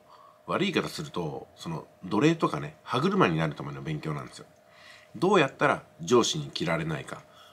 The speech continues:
どうやってルールを守っていくのか、どうやって残り少ない時間の中で、もしくはお金の中で自分の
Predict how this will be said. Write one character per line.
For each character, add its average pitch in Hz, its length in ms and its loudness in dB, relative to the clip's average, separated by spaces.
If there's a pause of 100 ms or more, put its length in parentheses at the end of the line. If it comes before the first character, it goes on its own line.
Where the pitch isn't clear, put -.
(180)
ど 170 140 6
う 165 40 8
や 120 80 6
っ - 40 -4
て 120 180 0
ル 101 200 6
ー - 40 6
ル 82 100 0
を 71 40 -2
守 82 320 0
っ - 20 -18
て - 120 -12
い 71 60 -10
く - 80 -10
の 71 80 -8
か、 - 200 -10 (460)
ど 185 100 6
う 185 60 8
や 113 80 6
っ - 80 -12
て 123 340 0 (640)
残 110 220 2
り 120 60 4
少 - 180 -2
な 113 100 6
い 80 120 2
時 78 100 -4
間 95 200 4
の 92 60 2
中 85 220 0
で、 139 260 0 (180)
も 107 120 -2
し - 80 -2
く - 100 -4
は 78 80 2
お 82 60 0
金 92 180 2
の 95 100 2
中 90 200 0
で 123 260 -2 (120)
自 - 180 -6
分 87 200 -2
の - 220 0